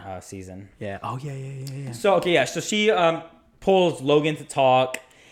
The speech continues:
Speaker 1: and they're, um, she, she said that she was, he was somebody that she wanted to meet, and he said the same thing. And he basically said, if she,
Speaker 2: Mm-hmm.
Speaker 1: she asked him, "If I asked you on a date, would you go?" And he was very much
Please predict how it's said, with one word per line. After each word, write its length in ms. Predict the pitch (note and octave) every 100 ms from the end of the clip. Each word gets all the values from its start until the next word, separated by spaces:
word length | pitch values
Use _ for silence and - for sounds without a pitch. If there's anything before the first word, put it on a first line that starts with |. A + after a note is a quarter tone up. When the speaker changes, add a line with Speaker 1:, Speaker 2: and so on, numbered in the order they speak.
| _ -
Speaker 1:
and 440 | C#3 C3+ C3+ B2+
they're, 260 | C3+ C3+ B2+
um, 140 | A#2+
she, 160 | - C3
she 400 | - - - D3
said 240 | E3 D3+
that 180 | C3 B2
she 220 | - C#3+
was, 260 | C#3 C#3 -
he 80 |
was 140 | D3+ D3
somebody 320 | C#3+ C3+ C3+
that 160 | B2 A#2
she 140 | -
wanted 220 | B2+ B2+ A#2
to 60 |
meet, 280 | A#2 A#2+ A#2+
and 100 | A2+
he 120 | B2
said 180 | - A#2+
the 40 | A2
same 240 | A#2+ A#2+
thing. 500 | B2 A#2 A2+ A2+ A#2 _ _ _ _ _
And 320 | C3 B2+ B2 B2
he 160 | G3
basically 500 | F3+ G3 G3 F#3 E3+
said, 600 | B2+ - D3+ D3 D3 C3+ - _ _ _ C#3+
if 540 | C3+ B2+ - - - _ _ _ _ _ _ _
she, 300 | - G#3+ G#3
Speaker 2:
Mm-hmm. 80 | -
Speaker 1:
she 200 | - B3
asked 320 | D#3+ E3 -
him, 240 | D#3+ D3 D#3
"If 140 | D3+ D3
I 300 | C#3+ D3 C#3+ -
asked 260 | C3 C3
you 80 | D3+
on 80 | B2+
a 80 | A2+
date, 380 | B2 A#2 G#2 G#2+
would 160 | A2
you 100 | G#2+ G#2
go?" 340 | - G2 F2 - _ _
And 180 | C3 C#3
he 240 | B2+ G3
was 180 | F#3+ C#3
very 560 | A2 A#2 C#3 C#3 C#3 C3
much 560 | B2+ A#2+ A#2 - -